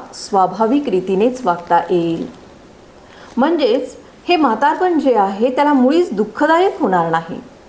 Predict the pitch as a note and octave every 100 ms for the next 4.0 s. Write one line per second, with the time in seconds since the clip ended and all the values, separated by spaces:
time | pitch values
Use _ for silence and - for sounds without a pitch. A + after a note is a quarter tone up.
0 | - - - - - - - - - C#4
1 | G4 E4+ C4+ C#4+ - - - C#4+ B4 B4+
2 | C#4+ B3 C4 C4 C#4+ G#3+ A3 A3+ G#3+ G3+
3 | F#3+ - - G#3 A3+ B3+ B3+ G#3 G3+ -